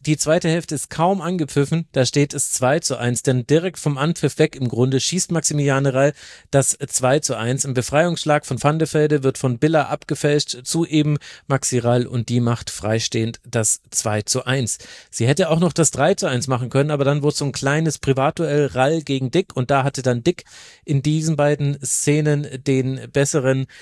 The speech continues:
Zugriff. Und tatsächlich gab's noch eine große Chance für Hoffenheim. In der vierundneunzigsten Minute kommt Vanessa Diem, die sich toll durchsetzt, nochmal zum Schuss, aber Giuliani kann den Ball parieren. Und so gewinnt tatsächlich der V F B Stuttgart seinen Auftakt bei Hoffenheim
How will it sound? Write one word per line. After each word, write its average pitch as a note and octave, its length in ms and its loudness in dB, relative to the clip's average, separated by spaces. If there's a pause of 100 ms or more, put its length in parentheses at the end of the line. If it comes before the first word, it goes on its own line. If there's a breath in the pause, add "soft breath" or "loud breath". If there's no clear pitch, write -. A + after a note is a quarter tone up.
(220 loud breath)
Zugriff. F#3+ 640 0 (960 loud breath)
Und D#3+ 180 2
tatsächlich E3 340 -2
gab's F3 180 0
noch F3 100 -2
eine G3+ 320 0
große F3 260 -2
Chance E3+ 320 0
für C#3 140 2
Hoffenheim. B2+ 340 0
In A#2+ 60 -4
der B2 80 2
vierundneunzigsten F3 840 -2
Minute D#3 540 2
kommt D3 260 -2
Vanessa D3 360 2
Diem, E3 280 0
die C3+ 100 -2
sich C3 180 -2
toll E3 260 2
durchsetzt, D#3 500 0
nochmal C#3 460 0
zum B2 200 -2
Schuss, - 380 0
aber B2+ 440 2 (180)
Giuliani A#2+ 720 0
kann B2 340 0
den A2+ 280 0
Ball A2+ 360 0 (200)
parieren. E3+ 540 0 (500 loud breath)
Und C#3+ 200 4
so D3 240 2
gewinnt D3 240 0
tatsächlich G#2+ 400 -4
der A2 100 0
V A2 160 -2
F A2 80 -2
B A#2 120 -4
Stuttgart B2+ 460 -2
seinen C#3 380 0
Auftakt C#3+ 760 -2
bei C3+ 260 2
Hoffenheim B2+ 580 0